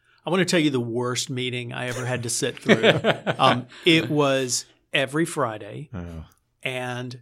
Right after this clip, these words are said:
Speaker 1: it was when I was responsible for an I T system that had become mission critical
Speaker 2: Hmm.
Speaker 1: within a telco. And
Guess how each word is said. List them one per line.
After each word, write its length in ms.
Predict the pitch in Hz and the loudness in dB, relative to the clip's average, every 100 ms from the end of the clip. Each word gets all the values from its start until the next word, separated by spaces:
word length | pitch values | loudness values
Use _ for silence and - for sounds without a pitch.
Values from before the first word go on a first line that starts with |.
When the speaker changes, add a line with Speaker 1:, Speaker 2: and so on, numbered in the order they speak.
| _ | _
Speaker 1:
it 200 | 139 139 | -4 -2
was 280 | 131 127 - | -4 -6 -4
when 220 | 139 123 | -4 -4
I 200 | 120 143 | -2 0
was 260 | 202 208 185 | 2 0 -2
responsible 680 | 165 - 151 147 - 139 120 | -4 -2 -2 -2 -4 -4 -4
for 300 | - 143 127 | 0 2 2
an 100 | 123 | -2
I 160 | 127 | -4
T 200 | 123 143 123 | -4 -4 -2
system 500 | - 110 - 117 110 | -2 -4 -4 -6 -6
that 100 | 113 | -4
had 160 | 139 | -4
become 380 | 131 131 147 131 | -4 -4 -4 -4
mission 320 | 127 123 117 | -6 -6 -8
critical 460 | - 117 101 - - | -8 -8 -8 -10 -6
Speaker 2:
Hmm. 200 | 95 90 | -6 -4
Speaker 1:
within 300 | 131 123 120 | -4 -4 -4
a 60 | 117 | -6
telco. 520 | 131 107 - 123 120 _ _ _ - - - - - | -6 -8 -8 -10 -12 _ _ _ -20 -20 -20 -20 -4
And 520 | 127 131 135 135 | 0 2 0 -2